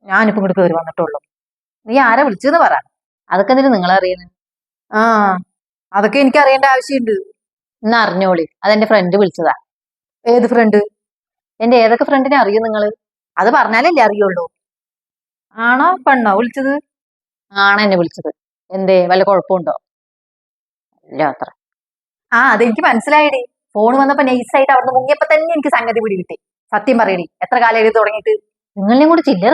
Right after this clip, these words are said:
ഇറങ്ങറൊന്നുമല്ലല്ലോ. നിങ്ങൾ വിചാരിക്കും പോലെയുള്ള ആളൊന്നല്ല എന്നെ വിളിച്ചത്. അതെന്റെ കൂട്ടുകാരിയായിരുന്നു. കൂട്ടുകാരനാണെങ്കിലും ശരി, കൂട്ടുകാരിയാണെങ്കിലും ശരി,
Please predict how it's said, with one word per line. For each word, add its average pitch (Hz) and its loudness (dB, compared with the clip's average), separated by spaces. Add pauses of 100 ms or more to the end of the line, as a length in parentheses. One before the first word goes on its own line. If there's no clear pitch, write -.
ഇറങ്ങറൊന്നുമല്ലല്ലോ. 196 -2 (500)
നിങ്ങൾ 285 0
വിചാരിക്കും 202 0
പോലെയുള്ള 202 2
ആളൊന്നല്ല 175 -2
എന്നെ 175 -10
വിളിച്ചത്. - -16 (340)
അതെന്റെ 196 -2
കൂട്ടുകാരിയായിരുന്നു. 180 0 (580)
കൂട്ടുകാരനാണെങ്കിലും 240 0
ശരി, 226 0 (100)
കൂട്ടുകാരിയാണെങ്കിലും 214 0
ശരി, 170 -8